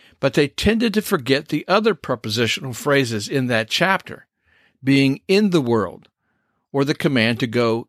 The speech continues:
into the world. By the same token, theologically liberal churches and adherents have historically done a fair job of being in the world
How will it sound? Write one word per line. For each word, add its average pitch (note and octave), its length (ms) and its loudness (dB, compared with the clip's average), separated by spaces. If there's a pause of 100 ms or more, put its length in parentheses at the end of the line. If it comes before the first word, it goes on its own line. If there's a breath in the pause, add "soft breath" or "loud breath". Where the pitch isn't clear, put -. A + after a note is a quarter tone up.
into E3 400 0
the G2+ 100 -8
world. F#2+ 460 -18 (260)
By D3 120 4
the C#3+ 120 2
same B3 300 2
token, A#2 400 0
theologically D3 760 0
liberal C#3+ 380 0
churches G2+ 480 -6
and G2+ 120 -2
adherents F#2+ 680 -6 (320)
have B2+ 180 -2
historically C#3 640 0
done A#2+ 200 0
a G#2+ 60 -2
fair D#3+ 360 0
job A2+ 340 0
of G2 140 -4
being A#2 340 0
in F3+ 240 0
the F3 120 2
world G2 440 -6